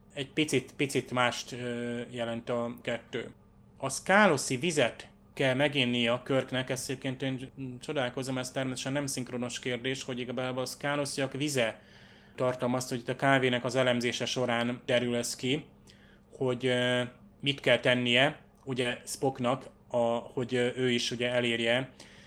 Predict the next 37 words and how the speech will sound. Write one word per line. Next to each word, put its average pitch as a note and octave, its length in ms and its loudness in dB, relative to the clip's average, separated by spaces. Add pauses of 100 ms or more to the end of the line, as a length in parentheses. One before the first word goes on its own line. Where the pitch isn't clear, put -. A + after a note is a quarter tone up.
(200)
tehát - 160 -6
hogy C#3+ 180 4
jutunk C3 280 2
el C3+ 120 8
a B2+ 80 6
kapitányig, B2+ 720 2 (240)
Spock - 280 -2
csak - 160 -2
annyit A#2+ 240 2
mond, C#3 160 0
„By B2 140 6
drinking C3 360 2
the B2 100 0
Scalosian B2 600 0
water”, A2+ 420 -2 (160)
és - 360 0
úgy C#3+ 200 0
is B2 160 2
tesz, - 280 2
tehát - 300 2 (120)
<laughs> - 60 -18
megiszi E3+ 440 4
a C#3 60 4
Scalosi B2+ 540 -2
vizet. A#2 460 -4 (1080)
És C3+ 260 -2
ugye C#3 180 4
Spock D3 280 6
még C#3 140 2
azt C#3 160 4
mondja, C3+ 200 4
hogy C3 100 6
milyen C3 340 4
stimuláló B2 640 4
hatású, C3 600 4
és, C3 360 0
ö, C3 280 6